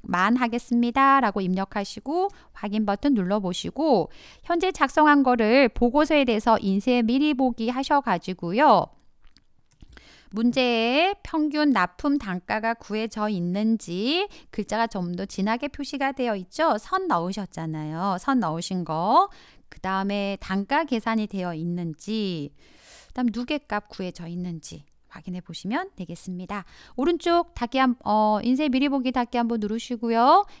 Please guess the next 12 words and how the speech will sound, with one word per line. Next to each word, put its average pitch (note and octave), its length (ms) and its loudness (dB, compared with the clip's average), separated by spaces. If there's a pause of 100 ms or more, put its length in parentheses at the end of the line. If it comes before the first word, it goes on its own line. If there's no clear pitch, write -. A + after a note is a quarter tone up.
현재 C#4+ 320 0
작업하셨던 B3 1120 2
보고서 G#3+ 720 4
오른쪽 G3+ 460 -2
닫기, E3+ 640 -6 (260)
변경할 G3 500 0
내용은 F#3+ 560 0
저장하셔야 G#3+ 640 -4
되겠죠? A#3 480 2 (160)
예 F3+ 160 -2
버튼 C4+ 380 -2
누르겠습니다. E3 840 -8